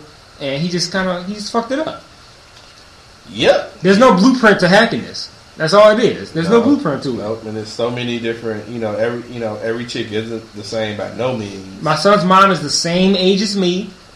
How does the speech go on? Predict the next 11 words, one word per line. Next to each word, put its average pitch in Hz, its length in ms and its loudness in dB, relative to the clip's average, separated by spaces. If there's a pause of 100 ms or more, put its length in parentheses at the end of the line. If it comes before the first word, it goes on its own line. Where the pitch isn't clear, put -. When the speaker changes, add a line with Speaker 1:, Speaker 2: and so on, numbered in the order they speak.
(340)
Speaker 1:
and 160 140 2
my 156 180 2
current 175 320 0
fiance 180 440 0
is 175 240 -2
significantly 175 600 -4
younger. 196 460 -2 (380)
And 156 120 0
it's 160 140 0
not 196 340 2
like 165 320 2